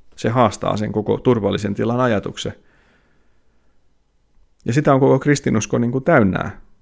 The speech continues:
meidän kristinuskohistoria. Ihmisiä,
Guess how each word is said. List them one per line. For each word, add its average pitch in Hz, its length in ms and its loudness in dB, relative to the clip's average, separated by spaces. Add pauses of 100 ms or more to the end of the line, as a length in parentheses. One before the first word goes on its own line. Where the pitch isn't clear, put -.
(120)
meidän 120 180 -2
kristinuskohistoria. - 1040 -2 (1500)
Ihmisiä, 117 580 2